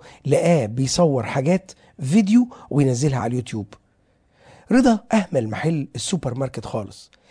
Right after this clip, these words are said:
الزبائن بتيجي وتمشي وهو حتى مش عاوز يستلم الفلوس بتاعة البضاعة، لغاية الناس ما طفشت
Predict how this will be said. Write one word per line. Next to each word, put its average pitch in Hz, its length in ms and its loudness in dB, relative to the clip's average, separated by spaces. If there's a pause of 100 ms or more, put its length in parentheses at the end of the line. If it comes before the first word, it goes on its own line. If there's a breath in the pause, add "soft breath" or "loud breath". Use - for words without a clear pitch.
(140 soft breath)
الزبائن 185 360 2
بتيجي 156 260 -6
وتمشي 139 460 -6 (240 soft breath)
وهو 214 180 6
حتى 190 280 0
مش 120 140 -4
عاوز 151 160 2
يستلم 156 360 0
الفلوس 131 320 -4
بتاعة 143 300 0
البضاعة، 110 420 -4 (320 soft breath)
لغاية 156 300 2
الناس 151 240 -2
ما 117 60 -4
طفشت 151 420 -6